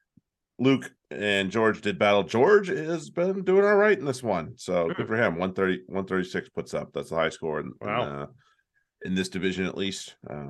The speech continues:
Speaker 1: in this conference. Then we had, oof, yeah, tough week for Duncan. Um,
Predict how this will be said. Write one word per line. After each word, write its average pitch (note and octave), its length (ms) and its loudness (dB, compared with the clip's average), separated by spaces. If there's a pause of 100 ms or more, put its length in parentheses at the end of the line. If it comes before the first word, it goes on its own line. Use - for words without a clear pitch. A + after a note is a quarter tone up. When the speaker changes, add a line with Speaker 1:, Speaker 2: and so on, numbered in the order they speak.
Speaker 1:
in C#2+ 40 -10
this D2 140 -12
conference. D#2 480 -10 (1120)
Then F2+ 240 -6
we F2+ 120 -2
had, F2 360 0
oof, - 280 -8 (160)
yeah, D2 180 -10 (340)
tough - 200 -10
week - 140 -12
for C#2 100 -16
Duncan. C#2+ 440 -10 (200)
Um, C#2 460 -10